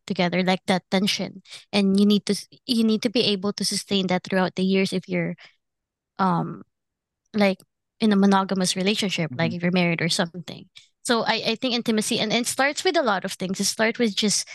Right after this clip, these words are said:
Speaker 1: spending time together, quality time, or what, um, <clears throat>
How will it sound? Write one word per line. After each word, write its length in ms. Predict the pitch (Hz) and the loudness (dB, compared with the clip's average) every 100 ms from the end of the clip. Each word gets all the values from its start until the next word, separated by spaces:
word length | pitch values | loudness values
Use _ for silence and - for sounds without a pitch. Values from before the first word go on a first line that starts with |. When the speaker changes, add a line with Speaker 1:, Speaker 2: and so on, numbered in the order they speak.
| - | -12
Speaker 1:
spending 380 | - 240 226 220 | -2 -2 0 -2
time 260 | - 214 214 | 0 0 -2
together, 400 | 190 175 170 180 | -2 -2 0 -2
quality 460 | - 196 196 196 - | -2 -2 -2 -6 -4
time, 300 | 180 131 104 | -2 -2 -2
or 200 | 175 185 185 | -2 -2 -2
what, 280 | 185 208 - _ _ _ _ _ _ _ - | 0 0 0 _ _ _ _ _ _ _ -2
um, 440 | 196 190 185 202 - _ | 0 2 -2 -4 -14 _
<clears throat> 280 | 311 254 202 | 2 4 2